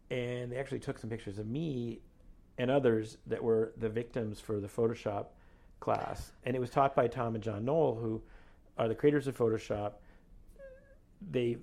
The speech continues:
since been bought out by Adobe, but John Knoll is still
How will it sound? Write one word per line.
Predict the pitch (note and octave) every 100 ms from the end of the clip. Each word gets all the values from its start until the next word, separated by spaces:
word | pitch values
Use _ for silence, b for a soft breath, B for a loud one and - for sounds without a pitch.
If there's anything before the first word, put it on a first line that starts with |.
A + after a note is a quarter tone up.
| -
since | F#3 C#3+ B2+
been | C3+ A2+
bought | A2
out | A2 A2
by | G#2+
Adobe, | G#2+ A2 A2
but | G#2 - G#2 - -
John | A2 A#2 G#2+
Knoll | G#2+ G#2+ G#2
is | G2
still | - A2 G2+ G#2